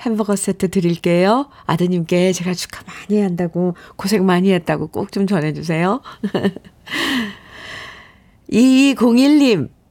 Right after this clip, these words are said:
사연입니다. "현미님, 네, 저는 신축 현장에서 도배하면서 매일 듣고 있습니다.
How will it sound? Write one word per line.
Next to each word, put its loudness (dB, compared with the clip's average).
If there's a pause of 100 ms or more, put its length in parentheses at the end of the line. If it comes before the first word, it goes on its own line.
(240)
사연입니다. 0 (380)
"현미님, 4 (220)
네, 2 (180)
저는 2 (260)
신축 2
현장에서 2 (320)
도배하면서 2
매일 4
듣고 -2
있습니다. 2